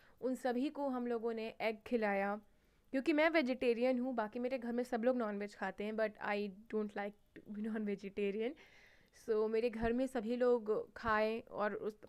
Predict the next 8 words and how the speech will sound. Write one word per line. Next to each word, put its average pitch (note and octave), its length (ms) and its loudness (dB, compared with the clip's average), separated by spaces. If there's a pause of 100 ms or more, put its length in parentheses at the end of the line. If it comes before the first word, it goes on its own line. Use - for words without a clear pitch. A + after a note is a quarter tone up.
अपना C4 260 2 (120)
इम्यून C#4 400 4
सिस्टम A#3 420 0
बढ़ाने G#3+ 380 2
के G#3+ 180 -2
लिए G3+ 200 -2 (800)
जितना C#4+ 400 2
ज़्यादा B3 640 6